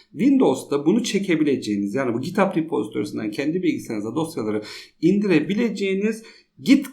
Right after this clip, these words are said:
client'ı yüklü değil. Eğer Mac kullanıyorsanız veya Linux kullanıyorsanız bunlarda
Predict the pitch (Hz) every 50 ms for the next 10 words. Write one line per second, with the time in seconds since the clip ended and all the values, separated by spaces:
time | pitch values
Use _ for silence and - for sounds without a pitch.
0 | - - 180 151 143 139 147 160 156 - 233 208 - - - - 156 156 156 -
1 | 175 196 147 - 107 90 - - - 143 160 165 165 156 180 240 254 254 - -
2 | 196 170 147 139 123 117 113 107 - 123 110 107 110 123 127 120 110 127 190 233
3 | 240 208 - - - 156 139 120 107 110 107 104 - - 110 98 101 101 110 120
4 | 143 156 156 156 151 139 120 113 110 110